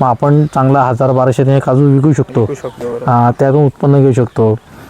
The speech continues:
Speaker 1: त्याचबरोबर आंबामधून उत्पन्न घेऊ शकतो. तर आणि आता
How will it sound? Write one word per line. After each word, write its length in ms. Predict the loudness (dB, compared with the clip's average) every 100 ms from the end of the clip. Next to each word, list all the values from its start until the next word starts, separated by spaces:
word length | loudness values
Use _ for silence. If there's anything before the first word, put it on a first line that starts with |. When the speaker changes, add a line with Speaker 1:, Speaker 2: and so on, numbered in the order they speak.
| -8
Speaker 1:
त्याचबरोबर 500 | -4 0 2 2 0
आंबामधून 540 | -2 0 0 2 2 2
उत्पन्न 360 | 0 0 2
घेऊ 140 | 2 2
शकतो. 440 | 0 -2 -2 -2 -4 -16 -20 -6
तर 60 | -2
आणि 380 | 0 0 0 0
आता 320 | 0 0 0